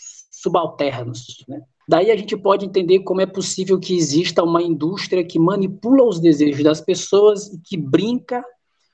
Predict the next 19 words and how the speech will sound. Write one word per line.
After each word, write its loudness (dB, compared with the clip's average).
com 2
as 0
suas 0
fragilidades -2
e -4
que -4
lucra 2
com 4
a 2
normalização 0
de 2
uma 4
ideia 2
de -10
prazer 0
que -4
pode 0
ser 0
atingido -2